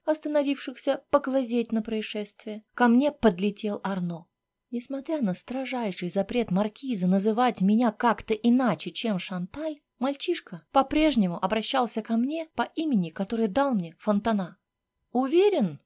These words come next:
что Богу", проговорила я, давая понять, что видела его манипуляции и не одобряю их.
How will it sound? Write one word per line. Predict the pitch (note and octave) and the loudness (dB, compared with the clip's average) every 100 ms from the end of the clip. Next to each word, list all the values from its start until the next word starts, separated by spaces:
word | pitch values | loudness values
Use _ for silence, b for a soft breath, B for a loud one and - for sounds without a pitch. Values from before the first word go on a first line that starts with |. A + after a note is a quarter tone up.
| - | -16
что | - - C#4+ | -10 -6 -4
Богу", | B3 C#4 G3+ D3 C#3+ - _ _ _ C4 | 2 4 4 0 -10 -12 _ _ _ -6
проговорила | C4 C#4 C#4+ C#4+ | -4 0 0 0
я, | C#4 D4+ D#4+ | -2 -2 -2
давая | B3 B3 C4+ C4+ | 0 0 2 0
понять, | C4 C4 C4+ D4+ G3+ - | 0 -2 0 0 -2 -6
что | - - | -8 -6
видела | A3 D#4 F4 A#3+ F#3 | -2 -2 0 0 0
его | F3 E3+ E3+ | -2 -4 -2
манипуляции | E3+ G3 G#3 C4+ C#4+ B3+ - - D#3+ D#3+ _ _ | 2 4 2 0 0 0 -2 -10 -14 -20 _ _
и | F#3 | 0
не | A3+ | 2
одобряю | C4+ D4 C#4 A#3+ G3 F3+ | 4 2 4 2 0 -2
их. | - F3+ E3+ - | -8 -12 -12 -20